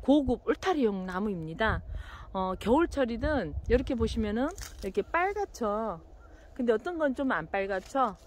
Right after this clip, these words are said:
어, 제가 이제 <clears throat> 그전에는 나무만 이렇게 간단간단 간략하게 설명을 드렸는데,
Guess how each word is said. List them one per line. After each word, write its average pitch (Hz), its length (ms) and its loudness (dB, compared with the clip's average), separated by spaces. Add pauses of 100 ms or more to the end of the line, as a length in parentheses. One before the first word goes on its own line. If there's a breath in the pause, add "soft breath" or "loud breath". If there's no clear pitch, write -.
(400 loud breath)
어, 202 480 0
제가 269 240 4
이제 214 300 0 (180)
<clears throat> 285 680 0
그전에는 262 560 4
나무만 247 540 2
이렇게 196 540 0
간단간단 269 880 0 (460 loud breath)
간략하게 247 560 0
설명을 339 400 0
드렸는데, 220 600 0